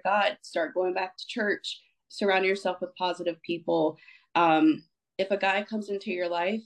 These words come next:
and you know deep down that they're not the one for you, they're not treating you the way that they should be, let 'em go. Who cares? They'll be fine. Let 'em go. Cut 'em off.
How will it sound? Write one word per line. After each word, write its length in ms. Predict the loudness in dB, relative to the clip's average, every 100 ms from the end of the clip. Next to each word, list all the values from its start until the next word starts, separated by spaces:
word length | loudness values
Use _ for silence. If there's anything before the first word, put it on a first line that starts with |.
| -10 -8
and 220 | -4 -2
you 200 | 0 -2
know 340 | 0 0 0
deep 260 | -2 -4 -2
down 340 | 0 0 -2
that 120 | -4 -4
they're 160 | -2
not 200 | 0 -2 -4
the 60 |
one 220 | -6 -4 -2
for 120 | 0 0
you, 180 | 0
they're 120 | 0 0
not 240 | 0 -2
treating 340 | -6 -6 -2
you 140 | 0 -2
the 80 | -4
way 160 | -6
that 140 | -6 -6
they 120 | -8
should 280 | -6 -8 -6
be, 320 | -4 -4 -6 -10 _ _ _
let 200 | -2 0
'em 100 | 0
go. 400 | -2 -4 -4 -6 -8 _ _ _ _ _ _ _ _ _
Who 120 | -6 -2
cares? 560 | 0 0 -2 -4 -6
They'll 120 | -4 -2
be 120 | -2
fine. 380 | -2 -2 0 -2
Let 140 | -2
'em 120 | -4
go. 200 | -2 -4
Cut 160 | -4 -8
'em 80 | -6
off. 280 | -6 -6